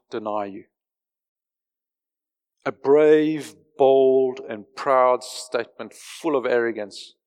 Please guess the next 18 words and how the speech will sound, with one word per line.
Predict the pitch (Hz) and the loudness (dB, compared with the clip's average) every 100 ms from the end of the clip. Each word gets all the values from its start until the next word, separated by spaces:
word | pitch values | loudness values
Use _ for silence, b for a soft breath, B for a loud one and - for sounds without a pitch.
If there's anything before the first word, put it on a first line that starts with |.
| _ - | _ -16
said | - - 151 | -8 -4 -4
in | 131 123 | -4 -6
the | 117 110 | -6 -6
heat | 151 - | -10 -8
of | 147 | -6
the | 135 | -4
moment | 120 120 117 110 - | -2 -4 -4 -12 -16
to | - 156 135 | -14 -10 -6
the | 120 | -6
man | 117 123 120 | -4 -6 -6
himself. | 110 - 107 101 - _ _ _ _ _ _ _ _ _ _ _ _ _ _ _ _ _ _ | -12 -12 -10 -10 -12 _ _ _ _ _ _ _ _ _ _ _ _ _ _ _ _ _ _
But | 127 135 | -2 0
as | 160 160 | 0 -2
we | 151 | -2
know, | 139 156 180 - - - | 2 2 0 -8 -20 -20
through | - 170 | -12 -6
the | 151 | -2
night, | 139 143 156 | 0 0 -2